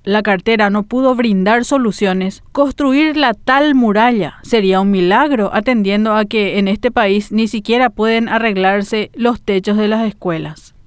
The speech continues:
Pero más allá de la anécdota, no se trata solo de una muralla física.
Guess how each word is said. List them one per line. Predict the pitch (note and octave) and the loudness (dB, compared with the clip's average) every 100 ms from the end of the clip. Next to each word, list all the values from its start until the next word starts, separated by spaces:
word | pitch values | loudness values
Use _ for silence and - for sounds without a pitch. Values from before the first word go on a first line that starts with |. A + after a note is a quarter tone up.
| _ - | _ -4
Pero | D#4+ D#4+ D#4 | -2 0 0
más | F#4 G4 | 0 0
allá | E4+ A#3 | 2 2
de | A3+ A#3+ | 2 0
la | A3+ | 0
anécdota, | G3+ G3 F#3+ G3 G3+ F#3+ - | 0 0 -2 -4 -4 -6 -2
no | D4 | -2
se | - D4 | -2 -2
trata | C4+ C#4 C4+ A3+ | 0 -2 0 -2
solo | G#3 A3+ A#3 A#3+ A3 | -2 -4 -2 0 0
de | G#3+ | -2
una | G#3 G#3+ A3 | 0 0 2
muralla | G#3+ G#3 G3 G3+ F#3+ | 2 2 2 0 -2
física. | - D4+ - G3+ D#3+ | 0 -2 -2 -8 -10